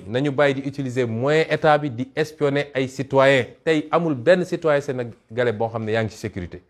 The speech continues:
Ñépp Macky mu ngi leen di espionner. Ñépp nag. Waxuma la sax ku ne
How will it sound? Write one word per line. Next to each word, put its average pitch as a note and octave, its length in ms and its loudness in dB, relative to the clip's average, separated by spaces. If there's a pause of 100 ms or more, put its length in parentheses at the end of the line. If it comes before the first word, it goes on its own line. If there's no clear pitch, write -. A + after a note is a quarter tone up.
(340)
Ñépp B3 260 6
Macky F3+ 240 -2
mu D3+ 60 -6
ngi C#3+ 80 -4
leen B2+ 120 -2
di B2 60 -12
espionner. G2+ 400 -12 (1300)
Ñépp G#3+ 300 6
nag. D#3+ 180 0 (2250)
Waxuma G#3 320 6
la F#3+ 120 6
sax F#3+ 200 2
ku G3 120 0
ne F#3+ 80 2